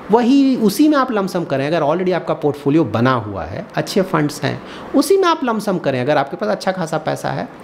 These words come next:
अगर four फ़ाइव funds हैं, उसी में थोड़ा थोड़ा करके लमसम करते रहें जब जब market गिरे। अलग से कोई fund select करने की ज़रूरत नहीं है। यहाँ पे लोगों को ये भी confusion होता है कि ना, market गिर रहा है, इस समय large cap, mid cap, small cap कहाँ invest करें। देखिए, इन चक्करों में नहीं पड़े आप।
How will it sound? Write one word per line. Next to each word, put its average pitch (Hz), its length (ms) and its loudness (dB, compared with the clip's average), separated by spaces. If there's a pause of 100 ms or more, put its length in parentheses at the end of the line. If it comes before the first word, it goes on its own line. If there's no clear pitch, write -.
(340)
अगर 262 100 4
four 277 260 4
फ़ाइव 233 240 -2
funds 220 340 -6
हैं, 262 80 -2
उसी 208 180 -4
में 240 140 -4
थोड़ा 160 220 0
थोड़ा 156 200 -6
करके 156 280 -4
लमसम 214 360 0 (180)
करते 175 340 2
रहें 165 200 0
जब 185 160 -2
जब 147 120 0
market 127 440 -2
गिरे। 117 260 2 (420)
अलग 302 340 4
से 240 280 2
कोई 233 220 2
fund 208 320 -2
select 175 360 -4
करने 160 220 0
की 151 80 -4
ज़रूरत 135 380 0
नहीं 120 220 0
है। 104 240 -4 (1080)
यहाँ 240 200 4
पे 247 80 4
लोगों 240 160 2
को 240 100 -2
ये 208 160 2
भी 214 120 -2
confusion 180 440 0
होता 165 300 0
है 151 220 0
कि 156 600 -2
ना, 196 200 2
market 151 440 -2
गिर 147 120 0
रहा 147 180 2
है, 147 100 -2
इस 151 100 -8
समय 165 180 -2
large 147 400 0
cap, 156 280 -2
mid 135 120 -6
cap, 151 220 -2
small 143 260 -2
cap 160 240 -4
कहाँ 135 200 0
invest 120 300 -4
करें। 143 160 0
देखिए, 185 180 2
इन 175 80 4
चक्करों 160 320 0
में 165 100 0
नहीं 127 280 0
पड़े 113 260 -2
आप। - 180 -10